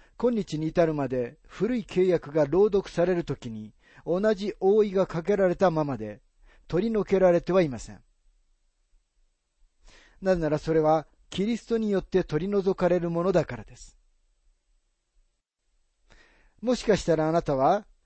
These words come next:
もし彼らの心に覆いがかかっているゆえに、彼らが理解できないのだとしたら、彼らには責任はないのではないか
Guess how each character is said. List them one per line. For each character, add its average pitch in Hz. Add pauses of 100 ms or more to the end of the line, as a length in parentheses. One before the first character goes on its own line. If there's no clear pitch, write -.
(240)
も 240
し -
彼 254
ら 190
の 208
心 214
に 185
覆 226
い 247
が 226
か 180
か 226
っ -
て -
い 185
る 156
ゆ 165
え 165
に、 123 (240)
彼 247
ら 185
が 165
理 214
解 185
で 160
き 247
な 247
い 226
の 170
だ 175
と 175
し -
た 147
ら、 120 (260)
彼 202
ら 156
に 165
は 175
責 165
任 247
は 208
な 247
い 262
の 190
で 170
は 165
な 165
い 147
か -